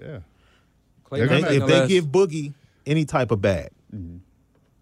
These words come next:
Speaker 2: Klay is not taking less. Draymond not taking less.
Speaker 3: So let's say Klay bounces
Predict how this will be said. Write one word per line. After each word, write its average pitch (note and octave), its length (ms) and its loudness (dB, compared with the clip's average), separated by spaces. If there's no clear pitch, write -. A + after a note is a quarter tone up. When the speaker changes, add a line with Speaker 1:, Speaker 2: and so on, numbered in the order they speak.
Speaker 2:
Klay C3 180 -6
is C3 80 -8
not B2+ 180 -8
taking B2 220 -10
less. A2+ 180 -10
Draymond G#2 400 -12
not F2+ 160 -16
taking F2+ 280 -20
less. - 160 -20
Speaker 3:
So - 140 -2
let's C3+ 180 2
say C#3 140 -2
Klay C3 300 -2
bounces F2+ 560 -8